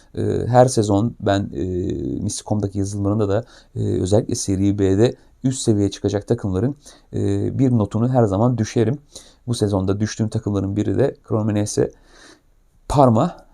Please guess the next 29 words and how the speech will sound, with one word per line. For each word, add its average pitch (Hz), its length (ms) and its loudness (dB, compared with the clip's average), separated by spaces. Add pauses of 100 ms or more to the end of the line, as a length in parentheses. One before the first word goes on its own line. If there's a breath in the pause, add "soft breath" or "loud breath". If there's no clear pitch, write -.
(140)
Parma 120 300 4
gerçekten 107 540 2
de 135 180 2
çok - 200 -10
kötü 101 220 -6
bir 98 40 -8
sürecin 98 420 -6
içinde. 101 420 -6 (240 soft breath)
Evet 101 220 0
güzel 107 320 2
bir 120 100 -4
kadroları 92 560 0
var. 104 160 -2
E, 92 500 -6 (120)
fakat, - 280 -4 (120)
e, - 220 -6
geçtiğimiz 107 500 -2
sezondan, 101 680 -2
Serie 90 260 -4
A'dan 110 400 2 (380 soft breath)
geri 95 200 2
dönen 87 320 0
takımdan 104 640 -2
çok - 300 -6
önemli 95 340 -4
değerli 101 260 2
oyuncular 104 340 -2
takımdan 117 380 -2
ayrıldı. 101 600 0